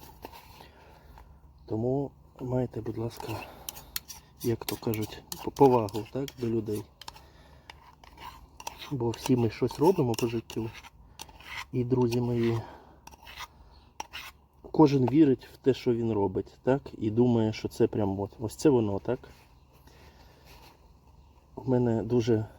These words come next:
Різна аудиторія людей, так? І бізнесменів багато, і, друзі мої, військових багато, і різних людей. Диванних критиків дуже багато. Але, друзі мої, майте совість, так?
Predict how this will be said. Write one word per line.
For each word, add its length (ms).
Різна 380
аудиторія 580
людей, 440
так? 260
І 40
бізнесменів 680
багато, 460
і, 400
друзі 300
мої, 320
військових 580
багато, 540
і 80
різних 360
людей. 260
Диванних 480
критиків 480
дуже 220
багато. 480
Але, 360
друзі 260
мої, 240
майте 380
совість, 460
так? 260